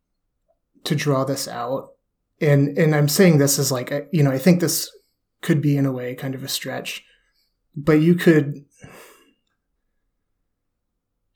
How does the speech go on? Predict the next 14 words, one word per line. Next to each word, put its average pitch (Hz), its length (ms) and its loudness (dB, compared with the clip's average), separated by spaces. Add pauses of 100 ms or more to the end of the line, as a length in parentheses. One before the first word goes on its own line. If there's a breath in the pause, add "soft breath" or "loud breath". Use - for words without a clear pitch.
(120)
you 175 160 6
could 180 160 6
do 190 140 4
something 160 360 4
about, 127 340 0
like, 123 600 -12 (920)
you 160 160 2
know, 135 300 4
the 139 140 -6
conclusion 147 600 2
of 135 120 -4
oh 139 200 0
eighth 123 520 -10 (340)
and 131 720 -8